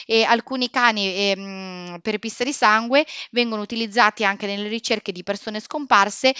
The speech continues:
e vengono definiti i famosi cani molecolari. Nel gruppo sette abbiamo i cani da ferma, ehm, con attitudine alla caccia da sel-, la, la caccia, principalmente la selvaggina di penna.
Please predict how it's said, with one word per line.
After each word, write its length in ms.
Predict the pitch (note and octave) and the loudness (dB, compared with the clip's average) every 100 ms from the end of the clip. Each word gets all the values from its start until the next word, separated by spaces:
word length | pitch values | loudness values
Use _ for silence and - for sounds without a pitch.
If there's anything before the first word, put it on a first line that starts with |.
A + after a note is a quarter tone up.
| - - | -8 -4
e 100 | A3+ | -2
vengono 300 | A3 G#3+ G#3+ | -2 -4 -6
definiti 400 | A3+ A#3+ G#3+ A#3+ | -6 -8 -8 -4
i 40 | |
famosi 420 | A#3+ G#3+ G3 G#3+ | -4 -2 -6 -4
cani 240 | G3+ E3 F#3 | -4 -4 -6
molecolari. 720 | F3 F3 F#3+ F3 D#3+ E3+ E3 _ _ _ _ - - A#3 | -8 -6 -4 -2 -2 -6 -10 _ _ _ _ -20 -8 -4
Nel 140 | A3+ | -4
gruppo 260 | C4 A#3+ C4 | -4 -4 0
sette 360 | C#4+ C4 - | 2 2 0
abbiamo 280 | F#3+ G#3+ G3 | 0 0 -2
i 80 | F#3+ | -4
cani 240 | F#3+ F#3+ | -6 -4
da 100 | F3+ | -6
ferma, 480 | D#3 F#3 F3 F3+ B3 G#4+ - - - | -4 -4 -2 2 2 2 -6 -14 -8
ehm, 880 | - A#3 A3 G#3+ G#3+ G#3+ G#3 G3+ G3 | 2 4 6 4 2 -6 -8 -8 -10
con 180 | - A3+ | -4 -2
attitudine 520 | G3+ A3+ A#3+ A#3 G#3+ | -2 -4 -8 -4 -2
alla 140 | F#3+ F3+ | -2 0
caccia 300 | G3+ - G#3+ | -2 0 0
da 120 | G3+ | 0
sel-, 400 | - G3 F#3 F#3 | -2 -6 -6 -6
la, 340 | F#3+ F#3+ F#3 F#3 | -6 -4 -2 -2
la 280 | F3+ F3 - | -4 -8 -2
caccia, 340 | F3+ - B3+ | -2 0 -4
principalmente 680 | A3 G3 A3+ A#3 A#3 A#3+ C#4+ | -4 -6 -2 0 0 -2 0
la 80 | A3+ | 0
selvaggina 560 | - G3 F#3+ F3+ F#3 | -2 -2 -2 -4 -8
di 160 | E3+ F3+ | -8 -8
penna. 400 | E3+ D#3 F3+ | -10 -8 0